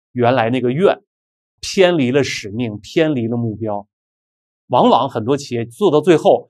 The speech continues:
就忘了那个老大最初是想要干什么，是吧？这是我们说的整个的过程。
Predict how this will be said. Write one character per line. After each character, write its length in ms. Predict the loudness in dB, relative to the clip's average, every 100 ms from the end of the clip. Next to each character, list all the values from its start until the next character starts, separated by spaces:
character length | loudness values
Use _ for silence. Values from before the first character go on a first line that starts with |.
| _ -2
就 120 | 0
忘 320 | 4 4 4
了 100 | 0
那 120 | 2
个 80 | 0
老 200 | -2 -2
大 200 | -4 -4
最 200 | 0 0
初 240 | 0 -6
是 300 | -4 -6 -6 _ _
想 240 | -8 -4 0
要 140 | 0
干 240 | 2 -2 -4
什 80 | -16
么， 140 | -20 _ _ _ -4
是 40 |
吧？ 160 | -4 -4 -10
这 100 | -8
是 160 | -4 -4
我 120 | -4
们 100 | -6
说 140 | -2
的 180 | -2 -4 _ _
整 200 | -4 0
个 120 | -2
的 80 | -2
过 220 | 0 -2
程。 180 | -2